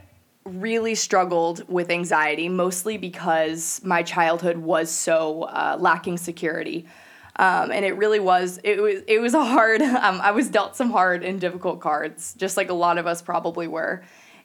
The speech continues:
And yeah, I kind of just became the strong one. I became, you know, I need to run from these deep emotions and all of that stuff. And it really just harmed me more in the end, uh, because I kept running from this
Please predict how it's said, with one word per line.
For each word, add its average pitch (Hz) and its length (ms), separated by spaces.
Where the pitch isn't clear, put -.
And 185 880
yeah, 233 440
I 185 200
kind 196 320
of 202 280
just 185 300
became 180 460
the 175 100
strong 170 480
one. 180 240
I 175 100
became, 165 640
you 180 80
know, 160 300
I 185 60
need 190 120
to 185 80
run 175 260
from 185 160
these 185 160
deep 180 240
emotions 170 720
and 156 400
all 170 180
of 170 60
that 165 180
stuff. 165 240
And 170 100
it - 60
really 269 260
just 220 200
harmed 180 500
me 190 100
more 170 240
in 170 120
the 165 160
end, 180 360
uh, 175 220
because 185 300
I 180 80
kept - 280
running 185 340
from 170 440
this 170 340